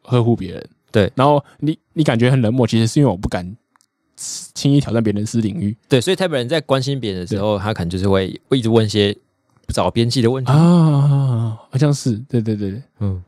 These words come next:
Speaker 1: 所以那个怎么样？这样，嗯，就想说，就是最近那个，<laughs>
Speaker 2: 对，或者像是假设，假设一个台北人看到那个女主角，她抱着一箱那个东西，可能就会说那种，
Speaker 1: 会怎么说？
Speaker 2: “还是看起来好重哦。”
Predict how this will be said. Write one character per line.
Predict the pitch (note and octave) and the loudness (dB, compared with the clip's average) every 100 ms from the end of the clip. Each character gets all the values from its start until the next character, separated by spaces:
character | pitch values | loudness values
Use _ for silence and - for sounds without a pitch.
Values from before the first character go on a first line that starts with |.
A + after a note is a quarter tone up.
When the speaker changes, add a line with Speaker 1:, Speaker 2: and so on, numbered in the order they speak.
| _ | _
Speaker 1:
所 | E3 | 0
以 | D#3+ | 2
那 | F3 | 2
个 | D3 C3 | 2 0
怎 | - A2 | -4 -6
么 | G#2+ | -4
样？ | A#2+ A2 | -2 -4
这 | B2 | -6
样， | C3 | -6
嗯， | B2 B2 A2+ A#2+ _ | -6 -6 -8 -18 _
就 | D3 | -4
想 | C3 | 0
说， | D3 | 2
就 | F3 | 2
是 | F3+ F#3 | 2 0
最 | F#3 F3+ | 2 2
近 | F3 D#3+ D3 | 2 0 0
那 | D#3 | 0
个， | C#3 B2+ C#3 C3+ E3 - A#3 | 2 0 2 4 4 4 4
<laughs> | G#3+ - _ - - - | 4 2 _ -20 -8 0
Speaker 2:
对， | A#2+ | 4
或 | E3+ | 4
者 | E3+ | 2
像 | D#3+ E3 | 0 0
是 | D#3 D#3+ C3 | 0 -2 -4
假 | - G#2+ | -8 -8
设， | A#2+ | -6
假 | - A2 | -2 0
设 | D3+ | 0
一 | |
个 | D3+ | 0
台 | A2+ | 0
北 | G#2+ | 0
人 | G2+ | 0
看 | A#2+ | -2
到 | A#2 | -2
那 | G#2+ | -2
个 | G2 | -4
女 | F#2+ | -4
主 | G2+ | -4
角， | G2+ F2+ E2+ - | -2 -2 -4 0
她 | A2+ | 0
抱 | - G2 | 2 0
着 | F#2 G2 | -2 -6
一 | A2 | -6
箱 | G#2+ - - G#2+ G2 | -4 -6 -4 -6 -4
那 | |
个 | G2 | -4
东 | G2 F#2 | -4 -4
西， | G#2 G2+ | -4 -6
可 | - | -10
能 | F2 | -12
就 | G2 | -6
会 | G2+ F2+ G#2+ _ _ _ _ _ _ | -6 -6 -10 _ _ _ _ _ _
说 | - G#2+ | -10 -4
那 | G2 | -4
种， | F#2 C#2+ - _ _ _ _ _ _ _ _ _ _ - | -4 -8 -14 _ _ _ _ _ _ _ _ _ _ -4
Speaker 1:
会 | - | 0
怎 | |
么 | |
说？ | |
Speaker 2:
“还 | |
是 | C#3 | 0
看 | D#3 D#3+ | 0 -2
起 | B2+ | -2
来 | |
好 | F#2 | -2
重 | - A2+ | -2 -4
哦。” | G2 | -4